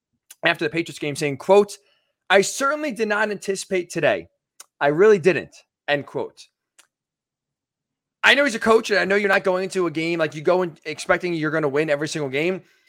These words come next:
But Jo-, we just started the entire first thing in the pod, George, basically saying how this was gonna happen, and you were George Stradamus. Once they said, "Jonathan Taylor's out," you said, "They're gonna score three points and score three points." What is Frank Reich seeing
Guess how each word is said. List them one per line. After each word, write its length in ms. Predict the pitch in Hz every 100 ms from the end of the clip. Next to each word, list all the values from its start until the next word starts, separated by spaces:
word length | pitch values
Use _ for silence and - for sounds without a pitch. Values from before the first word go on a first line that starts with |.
| _ _ 220
But 120 | -
Jo-, 100 | 571 - - -
we 140 | 185 262
just 140 | 302
started 360 | 311 302 247 208
the 160 | 226
entire 440 | 220 - 226 254 262
first 320 | - 247 226
thing 100 | 220
in 80 | 196
the 60 |
pod, 320 | - 196 190 156
George, 220 | 160 151
basically 220 | 196 185
saying 240 | 208 196
how 160 | 170 151
this 220 | 135 220
was 100 | 220
gonna 160 | 208 185
happen, 380 | 202 202 175 156 _ -
and 160 | 196
you 100 | 254
were 100 | 294
George 480 | 196 - 233 277 -
Stradamus. 640 | - 240 240 277 151 - - _ -
Once 320 | 214 277 -
they 160 | 254
said, 400 | 240 262 247 190
"Jonathan 340 | 147 202 233 208
Taylor's 300 | 220 214 185
out," 180 | 214 185
you 80 |
said, 300 | 185 214 175 -
"They're 120 | - 214
gonna 60 |
score 220 | 202 214
three 180 | 208 202
points 240 | 185 190 175
and 80 |
score 160 | 151 196
three 140 | 170
points." 320 | 160 180 120 - _ _ _
What 260 | 165 226 311
is 120 | 294
Frank 360 | - 285 269 233
Reich 200 | 240 -
seeing 540 | - 262 202 139